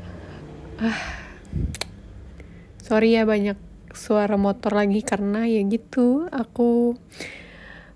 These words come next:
masih pemula, jadi masih pakai alat dan bahan seadanya. Ya, bahan kayak bikin kue.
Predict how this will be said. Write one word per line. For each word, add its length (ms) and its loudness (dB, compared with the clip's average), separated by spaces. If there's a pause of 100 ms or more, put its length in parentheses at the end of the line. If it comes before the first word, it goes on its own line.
(140)
masih 560 4 (1300)
pemula, 560 6
jadi 480 4
masih 320 0
pakai 640 -2 (560)
alat 400 2
dan 160 6
bahan 320 4
seadanya. 720 4 (480)
Ya, 160 0
bahan 480 4
kayak 240 2
bikin 160 2
kue. 400 4